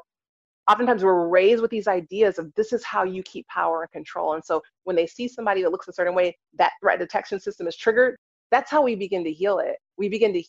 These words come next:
heal the brain and we begin to heal what that person fears the most. And that takes a whole lot of patience, wisdom, and understanding. But if you can show them enough of that, oftentimes they're willing to open up and talk about it.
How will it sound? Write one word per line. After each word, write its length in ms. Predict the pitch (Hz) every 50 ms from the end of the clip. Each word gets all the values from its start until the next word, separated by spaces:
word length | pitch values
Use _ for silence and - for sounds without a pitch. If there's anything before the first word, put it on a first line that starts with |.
| _ _
heal 340 | 220 226 220 226 226 226 226 -
the 80 | 175
brain 440 | 156 175 160 160 170 185 190 202 214 -
and 80 | 175
we 100 | 180 185
begin 420 | 170 180 175 - - 180 185 190 185 -
to 60 | _ _ _ _ _
heal 380 | 233 240 240 240 240 240 240 - _
what 200 | 160 175 - - - -
that 140 | - - -
person 360 | _ 185 180 - _ 180 165 160 _
fears 280 | 175 170 170 175 165 -
the 80 | - 151
most. 480 | 151 160 165 156 - - - - _ _ _ -
And 140 | 170 170
that 200 | 185 190 - -
takes 240 | - - 277 - - _ _ -
a 80 | - - - _ _ _ -
whole 480 | 240 240 247 247 240 226 214 202 190
lot 220 | 180 165 170 165 170
of 200 | 165 165 160 165 _ _ _ _ _
patience, 680 | - 233 247 247 - - 202 185 - - - - - _
wisdom, 340 | 185 202 202 185 196 190 185
and 100 | 175 175
understanding. 540 | 165 165 165 - _ 190 190 202 214 208 185
But 120 | 190 175
if 80 | 180 175 -
you 80 | 202
can 160 | - 226 196 175
show 280 | - - 160 165 190
them 200 | 202 226 214 202
enough 360 | 151 170 165 160 165 - -
of 140 | 220 220 214
that, 340 | 220 233 247 269 285 285 - - _ - - _ _ _ _ _ _ _
oftentimes 440 | 180 196 196 220 214 202 196 185 170
they're 100 | 175 170
willing 220 | 165 165 175 185 175
to 80 | 175
open 240 | - 165 160 - 160
up 100 | 160 - -
and 100 | 156 -
talk 160 | - 180 - -
about 240 | 220 165 147 147 147
it. 120 | 151 -